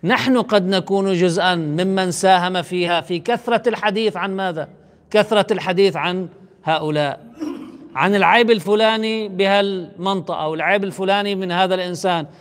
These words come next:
والعيب الفلاني بهذا المشكل الفلاني اللي حصل. طيب، هو بالنهاية إذا فسرنا، المجتمع أكبر بكثير من ذلك، لكن كثرة ما يتداول الناس بالقضية الواحدة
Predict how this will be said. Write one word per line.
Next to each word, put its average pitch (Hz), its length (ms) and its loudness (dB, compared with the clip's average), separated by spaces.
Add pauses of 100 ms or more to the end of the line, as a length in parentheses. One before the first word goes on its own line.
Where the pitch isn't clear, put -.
(140)
والعيب 165 380 2
الفلاني 202 560 2
بهذا 196 340 6
المشكل 190 680 -2
الفلاني 208 480 0
اللي 202 160 0
حصل. 180 500 -2 (1040)
طيب، 120 240 -14
هو 202 260 6
بالنهاية 196 680 0
إذا 175 360 -2
فسرنا، 185 440 -2
المجتمع 185 460 -2
أكبر 208 220 0
بكثير 202 440 -2
من 240 160 -2
ذلك، 180 440 -2 (480)
لكن 196 320 2
كثرة 233 580 2
ما 226 260 0
يتداول 208 680 2
الناس 202 480 -2
بالقضية 202 520 2
الواحدة 202 680 2